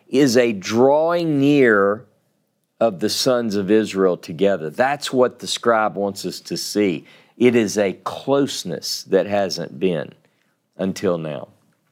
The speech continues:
Now, look at verse five. "And now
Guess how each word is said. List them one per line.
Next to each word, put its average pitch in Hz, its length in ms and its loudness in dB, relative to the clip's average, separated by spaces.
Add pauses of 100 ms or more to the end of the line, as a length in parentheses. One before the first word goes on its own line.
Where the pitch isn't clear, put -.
(1800)
Now, 98 400 0 (280)
look 123 200 2
at 127 120 2
verse 104 680 2 (720)
five. 90 800 -4 (1900)
"And 143 300 4
now 156 880 2